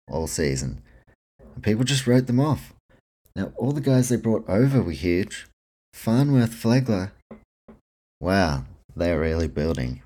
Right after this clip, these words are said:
Uh, they also signed Oren Keeley, a young back rower from Newcastle, who has a lot of potential,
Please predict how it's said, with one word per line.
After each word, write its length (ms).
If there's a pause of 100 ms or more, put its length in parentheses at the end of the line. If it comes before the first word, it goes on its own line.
(160)
Uh, 220
they 160
also 260
signed 360
Oren 400
Keeley, 520 (400)
a 60
young 240
back 260
rower 240
from 280
Newcastle, 680 (380)
who 220 (200)
has 200
a 60
lot 220
of 80
potential, 640